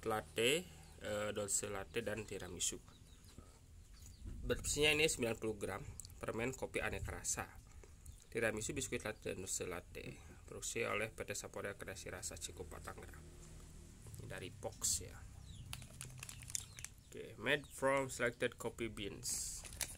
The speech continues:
Ini kita lihat ke bagian belakang, Saporia, where all is good. Ini informasi nilai gizi, lemak, dan sebagainya. Terus ada Q R kode B P M R I, terus ada barcode.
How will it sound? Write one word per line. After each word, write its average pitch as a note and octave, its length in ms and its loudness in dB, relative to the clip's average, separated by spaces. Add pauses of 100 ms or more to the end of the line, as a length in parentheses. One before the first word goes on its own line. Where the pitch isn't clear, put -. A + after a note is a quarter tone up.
(1000)
Ini A2 160 -2
kita G#2+ 320 2
lihat A2 240 2
ke G#2 320 2
bagian G2 240 -2
belakang, F#2+ 320 -4
Saporia, B2+ 560 0 (400)
where A2+ 320 0
all G#2 240 4
is - 240 -2
good. - 160 -8 (560)
Ini A2+ 160 -12
informasi G2 400 -2
nilai F#2+ 160 -2
gizi, G2+ 320 -2
lemak, B2+ 160 -4 (160)
dan G2 160 0
sebagainya. G2 560 -2 (720)
Terus - 160 -6
ada A2 160 2
Q A2 160 -2
R - 0 -
kode A2 240 4
B G#2+ 80 0
P - 0 -
M G#2+ 160 2
R - 80 -4
I, C#3 320 4
terus A#2+ 160 0
ada G2 240 0
barcode. G2 640 0